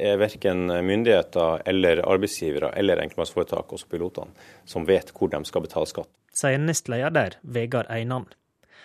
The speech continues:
Speaker 2: Han tror også det finnes piloter som vil utnytte systemet for å slippe unna skatt, men at de fleste ville betalt til fellesskapet om flyselskapene gjorde det mulig.
Speaker 1: Men,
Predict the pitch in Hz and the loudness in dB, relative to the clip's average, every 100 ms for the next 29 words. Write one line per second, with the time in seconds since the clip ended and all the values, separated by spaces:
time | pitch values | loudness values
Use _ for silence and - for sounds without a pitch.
0 | - - 190 196 220 185 202 - 151 143 | -20 -4 -2 -2 2 2 2 -2 -4 -4
1 | 151 185 - - 170 175 - 131 135 156 | -4 -4 -4 -2 0 0 0 -2 -2 -4
2 | 156 135 185 214 226 202 165 131 139 165 | -4 0 -2 -2 -6 -4 -4 -4 -4 -4
3 | - 143 117 104 117 - 127 110 131 123 | -2 -4 -4 -8 -8 -6 -6 -6 -8 -6
4 | - 123 - - - _ _ - - 151 | -6 -8 -10 -16 -20 _ _ -20 -4 2
5 | 156 175 - 185 170 170 - 180 185 - | 2 2 -2 -2 2 2 2 0 0 0
6 | 165 160 185 190 - 175 123 - 147 143 | 0 2 0 0 0 0 -2 -6 -6 -2
7 | 165 127 - 117 139 147 - _ _ _ | 0 -2 -4 -4 -2 -4 -6 _ _ _
8 | 175 170 - 214 - 117 - 120 110 117 | -2 -2 -2 -4 -4 -8 -6 -6 -6 -4
9 | 117 120 127 151 117 110 117 147 147 - | -4 -4 -2 -2 -2 -4 -2 -2 -4 -6
10 | _ - - 92 95 | _ -20 -6 0 0